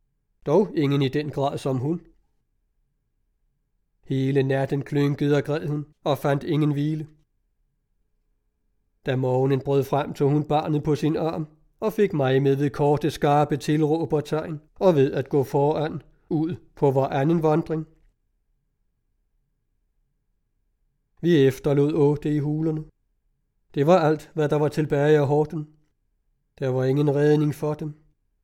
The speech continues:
De er uden tvivl, selvom ildfolket ikke er vendt tilbage snart, bukkede under. Klimaet var for barsk for os,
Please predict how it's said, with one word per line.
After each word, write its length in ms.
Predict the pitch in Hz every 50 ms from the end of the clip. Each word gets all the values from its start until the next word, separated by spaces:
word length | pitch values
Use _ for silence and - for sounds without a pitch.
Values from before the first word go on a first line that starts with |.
| _ _ _ _ _ _ _ _ _ _ _ _ _ _ -
De 200 | 143 139 139 131
er 220 | 131 131 135 127 160
uden 380 | - 170 151 151 151 156 156
tvivl, 360 | 151 - 165 175 185 180 151 - -
selvom 360 | - - - 208 220 233 170 139
ildfolket 580 | 156 156 151 - - 165 160 165 - 165 170
ikke 240 | 175 165 156 - 202
er 100 | 196 180
vendt 200 | 160 160 156 156
tilbage 540 | - 165 160 - 165 156 156 160 160 156 147
snart, 420 | - - 160 165 165 170 - - _ _
bukkede 420 | - 165 156 151 - 165 147 160 175
under. 260 | 170 165 170 190 147 - - _ _ _ _ _ _ _ _ _ _ _ _ _ _ _ _ _ _ _ _ _ _ _ _ _ _ _ _
Klimaet 600 | - 156 147 151 147 147 151 165 170 160 143 139
var 120 | 156 165
for 140 | 160 160 143
barsk 360 | 139 160 156 165 151 - -
for 160 | - - 165
os, 360 | 180 180 156 147 - - _